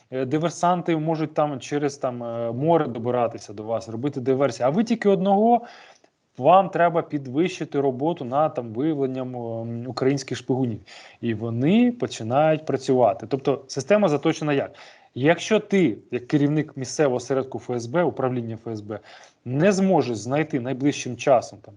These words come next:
п'ять-шість українських диверсантів, шпигунів, то на твоє місце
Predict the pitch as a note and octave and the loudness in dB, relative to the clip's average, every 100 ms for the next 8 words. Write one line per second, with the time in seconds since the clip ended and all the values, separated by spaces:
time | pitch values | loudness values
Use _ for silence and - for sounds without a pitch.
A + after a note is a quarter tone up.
0 | - C#3+ C#3 A2+ - C#3 B2+ - A2 B2 | -6 0 2 0 -6 -4 -4 -4 -2 -2
1 | B2 A#2 A2+ A#2 A2+ D#3+ F3 - - - | -2 -6 -4 -4 -2 0 0 -2 -6 -2
2 | A#2+ C#3+ A3 B3 - - - _ - E3+ | 0 2 2 2 -4 -20 -20 _ 6 8
3 | A2 - B2+ C#3+ D#3+ F#3+ C4+ A#3 D3 - | 6 0 -2 0 2 2 2 2 -2 -6
4 | - | -14